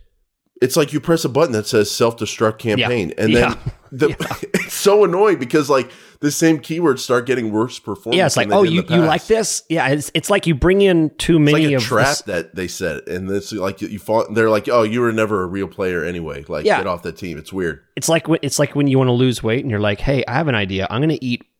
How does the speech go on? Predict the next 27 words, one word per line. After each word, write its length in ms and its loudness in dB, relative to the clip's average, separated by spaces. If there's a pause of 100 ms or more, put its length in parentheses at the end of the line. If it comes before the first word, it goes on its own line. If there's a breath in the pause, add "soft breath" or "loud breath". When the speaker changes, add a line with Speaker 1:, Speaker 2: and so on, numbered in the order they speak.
(140)
Speaker 2:
one 600 2
thing. 420 -2 (100)
You 100 0
know, 40 2
this 160 0
one 300 2
th-, 120 0
I 100 2
like 280 0
this, 240 0
that 220 0
when 100 0
I 80 0
Speaker 1:
Right. 140 -4
Speaker 2:
eat 160 -4
this, 400 0 (420 soft breath)
it 80 0
works 300 0
really 160 4
well. 180 4
I'm 80 0
gonna 80 4
do 260 0
only 380 4
this 220 -4
one 240 -2
thing." 340 -8